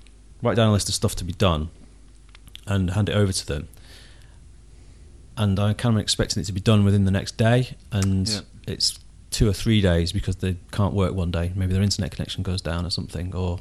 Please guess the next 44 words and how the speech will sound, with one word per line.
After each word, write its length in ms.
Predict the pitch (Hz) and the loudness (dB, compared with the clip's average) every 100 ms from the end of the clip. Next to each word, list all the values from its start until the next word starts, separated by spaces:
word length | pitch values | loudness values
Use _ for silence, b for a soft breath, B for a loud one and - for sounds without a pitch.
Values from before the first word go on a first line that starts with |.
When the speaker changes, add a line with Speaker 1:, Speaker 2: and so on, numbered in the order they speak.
| - | -8
Speaker 1:
whatever. 360 | 85 90 90 87 b b b | -6 -4 -4 -4 b b b
I 60 | - | -8
could, 260 | - 92 - - | -4 -4 -4 -8
can't 220 | - 101 85 | -2 -2 0
really 160 | 87 | 0
help 340 | 82 95 - - | 0 0 0 0
their 140 | 87 | 0
internet 300 | 92 - - | -2 -4 -8
connection 300 | - - - | -10 -10 -10
going 200 | 95 90 | -6 -2
down, 220 | 90 98 | 0 0
Speaker 2:
Hmm. 40 | 101 | 0
Speaker 1:
but 200 | 95 - B B B B B B B B B - - - | -4 -8 B B B B B B B B B -20 -20 -6
just, 160 | 147 | -2
it 80 | 156 | 0
just 140 | 175 180 | 2 4
needs 140 | 175 | 4
to 60 | - | 6
be 80 | |
a 40 | 127 | 6
bit 120 | 120 | 6
more 120 | 110 | 6
organised, 420 | 107 101 92 87 | 6 6 2 0
really. 220 | 87 - 90 | -2 -4 -2
And 80 | |
it's, 140 | 120 - | -2 -2
it's 220 | - 139 | 0 2
a 40 | |
lot 180 | 160 160 | 6 6
of 60 | 117 | 8
my 200 | 113 101 | 6 6
fault 340 | - 92 87 | 4 2 2
because 240 | - 104 87 | 0 0 6
my 100 | 95 | 6
planning 340 | - 98 87 | 8 4 2
hasn't 200 | 90 90 | 0 -2
been 120 | 85 | -4
great. 360 | 90 90 87 - - | -2 0 0 -2 -6
It's 120 | - | -6
been 140 | - | -6
a 40 | 92 | -8
bit 160 | - | -6
reactionary. 600 | 92 92 - - 90 87 87 - | -6 -6 -6 -8 -6 -8 -10 -8
Um, 540 | 95 90 87 90 87 | -2 -2 -2 -2 -6